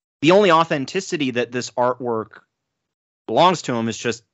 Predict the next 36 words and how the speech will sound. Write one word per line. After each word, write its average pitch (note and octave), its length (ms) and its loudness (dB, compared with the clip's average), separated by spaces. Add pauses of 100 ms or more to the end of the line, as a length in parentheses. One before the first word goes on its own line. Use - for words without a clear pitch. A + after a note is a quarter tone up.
(140)
the A#2 100 -6
fact A2 280 -2
that G#2 100 -6
it G2+ 120 -8
came G#2+ 440 -6
out G#2 160 -4
of G2 60 -8
his F#2+ 100 -12
apartment. A#2 580 -2 (500)
Then E3+ 260 2
comes D#3+ 280 -6
the G#2+ 160 -14 (140)
question C3+ 340 -6
of G2+ 100 -8
value. A2+ 520 -2 (880)
And A#2 140 -10
for G#2+ 80 -10
some E3 240 -4
reason, C#3+ 520 -4
all A2+ 180 -4
these C#3 180 -6
art C3+ 280 -2
critics, F#2 680 -10 (580)
these A2+ 160 -6
pretentious C#3+ 520 -4
people C#3 400 -6
that A#2 180 -6
live A#2 400 -4
to - 120 -8
be G2+ 300 -10
edgy, B2 580 -2 (260)
contrarian C#3+ 580 2
even, C3 500 -2 (600)
and, B2 520 0 (840)
you D3 140 -6
know, B2 460 -4